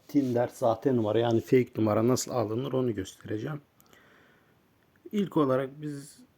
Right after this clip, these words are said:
sanal no nokta com'a giriyoruz arkadaşlar. Bunu Google Play'de yazıp da şey yapabilirsiniz, indirebilirsiniz. Buradan iPhone kullanan arkadaşlar için söylüyorum.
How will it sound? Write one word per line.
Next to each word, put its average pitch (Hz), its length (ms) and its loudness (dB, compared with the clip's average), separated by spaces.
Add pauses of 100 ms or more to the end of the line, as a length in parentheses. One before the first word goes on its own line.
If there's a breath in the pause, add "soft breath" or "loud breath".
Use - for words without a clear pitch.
(440)
sanal 147 400 4
no 143 240 4
nokta 131 360 -2
com'a 131 240 0
giriyoruz 107 400 0
arkadaşlar. 110 640 -4
Bunu 117 200 0
Google 117 280 2
Play'de 117 400 -2
yazıp 110 440 -4
da 113 120 -2
şey 104 200 -6
yapabilirsiniz, 101 760 -4
indirebilirsiniz. 104 800 -4
Buradan 117 340 -4 (1160 soft breath)
iPhone 131 280 2
kullanan 127 380 0
arkadaşlar 117 600 -2
için 117 200 -4
söylüyorum. 107 640 -2